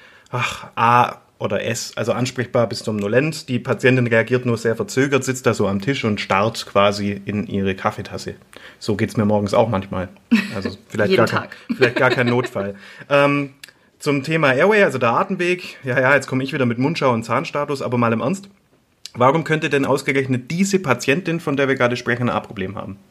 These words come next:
Speaker 2: Die hat grad gefrühstückt.
Speaker 1: Genau.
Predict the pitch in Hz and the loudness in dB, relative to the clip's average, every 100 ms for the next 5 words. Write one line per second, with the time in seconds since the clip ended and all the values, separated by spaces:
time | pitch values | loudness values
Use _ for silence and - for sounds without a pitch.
0 | _ _ _ _ _ _ _ _ _ _ | _ _ _ _ _ _ _ _ _ _
1 | _ _ _ - 185 - 180 175 190 - | _ _ _ -12 -12 -10 -14 -14 -18 -8
2 | 240 294 196 190 135 120 | -8 -8 -10 0 2 2